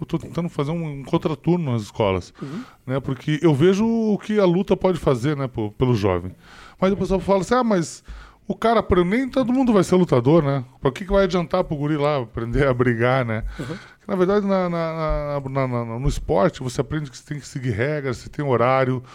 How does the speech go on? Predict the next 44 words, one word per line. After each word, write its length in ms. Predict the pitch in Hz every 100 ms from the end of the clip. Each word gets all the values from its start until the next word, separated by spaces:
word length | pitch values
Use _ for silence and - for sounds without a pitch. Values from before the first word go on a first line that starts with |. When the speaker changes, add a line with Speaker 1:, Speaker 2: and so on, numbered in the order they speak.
| - -
Speaker 1:
você 180 | 123 123
tem 160 | 143
que 60 | 131
se 100 | 120
preparar, 640 | 135 127 120 107 127 139 247
Speaker 2:
Claro, 100 | 139 - -
Speaker 1:
você 220 | 131 180
Speaker 2:
claro. 60 | 113
Speaker 1:
res-, 400 | 127 127 139 127
sabe, 240 | - 175 147
você 320 | 139 - 156
Speaker 2:
Quando 140 | 214 202
é 40 |
um 20 |
esporte 320 | 190 - 170 -
coletivo, 500 | 165 147 - 185 160
é 60 |
o 80 | 151
trabalho 480 | - 160 147 156 151
de 300 | 135 151 135 - -
Speaker 1:
De 120 | 196
Speaker 2:
entender 180 | 185 170 175
Speaker 1:
equipe. 120 | 180
Speaker 2:
um 80 | 175
pouco, 240 | 185 180
ajudar 580 | 185 170 156 175 151 185
o 100 | 170
outro, 380 | 156 185 196 -
comemorar 800 | - 233 233 220 196 185 196 220
a 60 | 185
vitória 440 | 180 - 202 190
do 120 | 170 214
outro 260 | 190 202
que 80 | -
fez 240 | - 180 160
um 120 | 160
gol, 240 | 156 196
ou 120 | 170 156
uma 200 | 147 143
cesta, 420 | - 180 170 156
ou 80 | 147
um 60 |
ponto, 500 | 120 160 175 175 -
né? 120 | 147